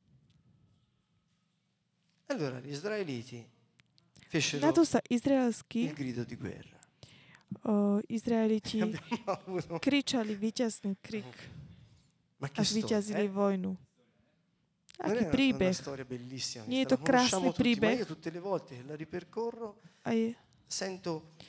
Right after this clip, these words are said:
Speaker 2: ja
Speaker 1: il
Speaker 2: veľakrát, keď,
Speaker 1: sapore della
Speaker 2: o,
Speaker 1: fede di quest'uomo
Speaker 2: čítam tento príbeh,
Speaker 1: che ci
Speaker 2: cítim
Speaker 1: insegna
Speaker 2: chuť,
Speaker 1: che al di là
Speaker 2: o,
Speaker 1: delle
Speaker 2: viery tohto
Speaker 1: circostanze,
Speaker 2: muža, ktorá nás
Speaker 1: al di
Speaker 2: učí
Speaker 1: là
Speaker 2: v
Speaker 1: di quello che
Speaker 2: akýchkoľvek
Speaker 1: tu stai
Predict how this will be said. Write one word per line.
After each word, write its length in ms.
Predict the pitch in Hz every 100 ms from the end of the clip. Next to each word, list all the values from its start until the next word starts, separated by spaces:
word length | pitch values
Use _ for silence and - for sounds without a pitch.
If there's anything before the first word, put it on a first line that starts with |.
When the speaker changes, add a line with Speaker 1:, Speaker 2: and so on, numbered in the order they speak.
| - - -
Speaker 2:
ja 60 | 233
Speaker 1:
il 60 |
Speaker 2:
veľakrát, 480 | 262 302 269 - 240
keď, 240 | 254 233
Speaker 1:
sapore 160 | 127 123
della 240 | - 139
Speaker 2:
o, 120 | 135 233
Speaker 1:
fede 300 | 233 240 240
di 120 | 120
quest'uomo 600 | 123 120 - 123 113 110
Speaker 2:
čítam 320 | 110 320 262 233
tento 240 | 226 220
príbeh, 460 | 220 - 254 240 226
Speaker 1:
che 120 | 156
ci 200 | - 320
Speaker 2:
cítim 160 | 262 240
Speaker 1:
insegna 500 | 220 160 131 120 113
Speaker 2:
chuť, 420 | 226 - - 349
Speaker 1:
che 100 | - -
al 20 |
di 140 | -
là 80 | 214
Speaker 2:
o, 40 | 196
Speaker 1:
delle 0 |
Speaker 2:
viery 320 | 277 285 247
tohto 320 | 175 226 143 240
Speaker 1:
circostanze, 140 | 233
Speaker 2:
muža, 220 | 226 233 226
ktorá 300 | - 254 240
nás 240 | 233 226
Speaker 1:
al 80 | 175
di 40 | 311
Speaker 2:
učí 160 | 381
Speaker 1:
là 20 | 254
Speaker 2:
v 40 |
Speaker 1:
di 20 |
quello 140 | 214 -
che 0 |
Speaker 2:
akýchkoľvek 560 | 165 180 277 247 226
Speaker 1:
tu 120 | 190
stai 160 | 175 -